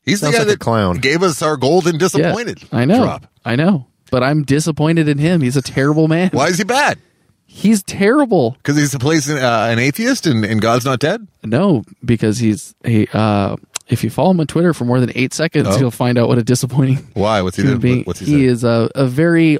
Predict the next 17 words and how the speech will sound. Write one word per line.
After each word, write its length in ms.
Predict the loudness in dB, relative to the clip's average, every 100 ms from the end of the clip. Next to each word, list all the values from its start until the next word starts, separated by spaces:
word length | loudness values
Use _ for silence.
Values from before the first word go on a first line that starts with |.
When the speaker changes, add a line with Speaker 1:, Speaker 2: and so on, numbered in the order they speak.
| 0
Speaker 3:
alt-right 500 | 0 2 0 0 0
kind 160 | 0 -2
of, 160 | -2 -4
not 160 | -4
alt-right, 420 | 0 0 0 -2
but 80 | 2
he's 140 | 2 2
a 40 |
very, 440 | 0 0 2 2
uh, 160 | 2 2
right-wing 440 | 2 2 2 0 0
conservative 520 | 0 0 0 0 0
kind 140 | -2
of 100 | -2
trolley 520 | -2 0 0 0 -2 -2
guy. 340 | -2 0 -4 -6
Speaker 1:
Mm. 640 | -2 2 2 2 -2 -8